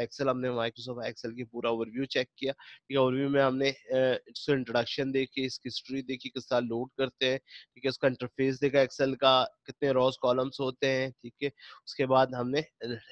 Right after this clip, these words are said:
आपको पता है एक शीट बनाई, शीट बना के, अ, उसमें टोटल परसेंट ग्रेड और रिमार्क्स का, और उसके बाद उसकी फॉर्मेटिंग किस तरह से करते हैं, वो सारी चीज़ें बताई। तो उम्मीद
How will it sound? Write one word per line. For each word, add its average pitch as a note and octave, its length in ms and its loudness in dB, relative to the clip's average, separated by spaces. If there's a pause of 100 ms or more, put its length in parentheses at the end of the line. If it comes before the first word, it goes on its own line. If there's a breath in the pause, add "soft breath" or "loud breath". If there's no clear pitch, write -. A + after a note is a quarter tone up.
(140)
आपको A#2 280 -4
पता B2+ 180 -2
है C3+ 40 0
एक A#2+ 60 -6
शीट C#3 300 -6
बनाई, B2+ 300 -2
शीट A#2+ 200 -12
बना B2 280 -2
के, C3 200 -6
अ, - 800 -2
उसमें C3+ 280 -4
टोटल C3+ 260 -4
परसेंट B2+ 380 -6
ग्रेड B2 300 0
और B2+ 100 2
रिमार्क्स A#2 380 -2
का, - 120 -4
और B2+ 80 2
उसके A#2+ 200 -8
बाद C3 120 4
उसकी - 240 -8
फॉर्मेटिंग B2 480 -2
किस C3 200 -8
तरह B2+ 120 0
से B2 80 -6
करते C3 240 -4
हैं, B2+ 60 -6
वो A#2+ 100 -4
सारी A#2+ 240 -2
चीज़ें A#2+ 280 -12
बताई। A#2+ 260 -4 (520 loud breath)
तो C#3+ 200 6
उम्मीद D3+ 280 2